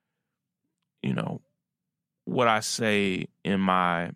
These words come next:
in my book that comes out in April, Make Change, is that we need people to fight back, but they have to be energized.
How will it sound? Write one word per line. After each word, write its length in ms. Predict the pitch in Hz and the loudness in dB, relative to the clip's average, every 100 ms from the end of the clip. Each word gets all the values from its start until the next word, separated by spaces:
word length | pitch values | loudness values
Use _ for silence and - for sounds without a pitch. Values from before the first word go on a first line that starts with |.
| _ | _
in 120 | 101 104 | -4 -2
my 140 | 92 | -2
book 280 | 90 98 - | -2 -4 -6
that 140 | - | -10
comes 240 | - 104 95 | -8 -4 -2
out 160 | 90 | -2
in 100 | 82 | -2
April, 320 | 85 92 - | -4 -4 -6
Make 300 | 80 90 82 | -4 -2 -4
Change, 680 | - 110 98 190 87 - - _ _ _ _ _ _ _ | -4 -2 -2 -4 -6 -10 -16 _ _ _ _ _ _ _
is 240 | - 98 - | -6 -6 -2
that 360 | 98 90 80 - _ _ _ _ _ _ _ _ - | 0 0 -2 -8 _ _ _ _ _ _ _ _ -4
we 160 | 120 | 0
need 440 | 110 110 107 101 - _ - | 2 4 2 0 -4 _ -4
people 460 | 160 156 95 85 - | 0 0 -2 -4 -8
to 100 | 113 | -8
fight 380 | - 90 85 - | -2 0 0 -2
back, 380 | 85 85 - _ _ _ _ _ _ _ _ - | -2 -2 -6 _ _ _ _ _ _ _ _ -6
but 100 | - | -2
they 100 | 101 | 0
have 260 | 113 110 - | 0 0 -2
to 80 | |
be 180 | 95 98 - | -2 -2 0
energized. 800 | 104 95 82 78 71 - - | 0 0 -2 -6 -6 -10 -14